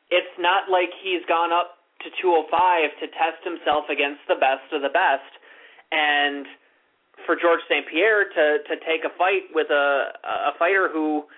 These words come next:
he has competed at a higher weight class for so long against, uh, fighters who were heavier than him.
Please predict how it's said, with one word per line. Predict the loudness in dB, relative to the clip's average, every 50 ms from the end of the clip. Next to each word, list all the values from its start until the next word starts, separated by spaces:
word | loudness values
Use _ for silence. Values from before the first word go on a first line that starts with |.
| -20 -20 -20 _ _ _ _ _ _ _ _ _ _ _
he | -8 -8 -6 -6 -6 -6 -6 -8
has | -6 -4 0 2 4 4 4 2 0 -4 -12 -10 -10
competed | -10 -8 -4 -2 0 2 2 2 2
at | 2 2 2 2 2 2 0
a | -2
higher | 0 2 0 2 2 2 2
weight | 0 0 -2
class | 0 0 0 0 0 -2 -8 -16
for | -16 -8 -2
so | 0 2 2
long | 4 2 2 2 0 0 -2 -4
against, | -2 -2 -2 -2 -2 -8 _ _ -20 -20 _ -20 -20 -20 -20 -20 _ _ -2
uh, | 0 2 4 4 4 4 4 4 2 0 -2 -4 -10 _ _ _ -6
fighters | 0 2 4 4 4 2 2 0
who | 2 2
were | 2
heavier | 4 2 2 2 2 2 2 2
than | 0 -2 -6 -4
him. | -2 0 0 0 0 -2 -8